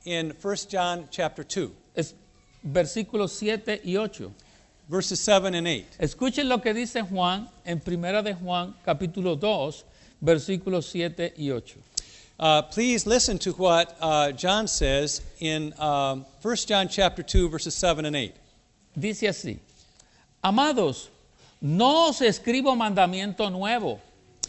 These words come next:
Speaker 1: It says, "Beloved, I am not writing a new commandment to you,
Speaker 2: "sino un mandamiento antiguo,
Speaker 1: but an old commandment,
Speaker 2: el cual habéis tenido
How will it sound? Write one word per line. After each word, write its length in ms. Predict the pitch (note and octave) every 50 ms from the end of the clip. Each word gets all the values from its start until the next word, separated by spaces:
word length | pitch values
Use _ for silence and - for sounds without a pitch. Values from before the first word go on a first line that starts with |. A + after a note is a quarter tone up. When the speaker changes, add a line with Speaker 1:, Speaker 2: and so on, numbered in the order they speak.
| - - - -
Speaker 1:
It 120 | E3 E3
says, 220 | - A3 G#3+ F#3 -
"Beloved, 640 | - D#3+ F3+ F3+ G#3 B3 C4 G3 G3 F3+ F#3 F#3+ - - -
I 100 | E3+ F3
am 140 | F3 F3
not 240 | F3+ F#3+ F#3+ F3 F3
writing 340 | F3+ G3+ A3 A3 G3+ F#3+ F3+
a 60 | E3+
new 160 | E3+ G#3+ C4
commandment 500 | A3 - A3+ G3+ G3 F3+ E3+ E3 D#3 - -
to 100 | - D#3+
you, 320 | C3+ C3 C3+ C#3 F#3+ A#3 - -
Speaker 2:
"sino 420 | - - C4+ C4+ B3 A#3 A3+ B3 D4+
un 80 | D#4+ C#4+
mandamiento 600 | B3 A#3+ G#3+ B3+ C4 A#3+ G#3 E3+ E3+ D#3 G#3 G#3
antiguo, 520 | G#3 G3 - C#4 C#4+ B3 A3+ E3+ B2+ A2 - - _ _ -
Speaker 1:
but 100 | G3+ G#3+
an 100 | G#3+ G#3
old 400 | G#3+ A#3+ C4+ D4 D4 D4 A3+ -
commandment, 540 | - G3+ F#3+ F3+ E3 C#3+ A#2+ G#2 F2 - - - - - - - -
Speaker 2:
el 200 | - G#3+ G#3+ G3+ F3+
cual 640 | - - B3 C#4+ D#4 E4+ D#4+ D4 A#3+ G#3 G3+ G#3+ A3+
habéis 500 | - G3+ G3+ G3+ A3+ B3 B3+ C4+ A3 - -
tenido 600 | C#4 C4 B3+ A3 G3+ G3 F#3+ F#3 F#3+ G3+ G#3+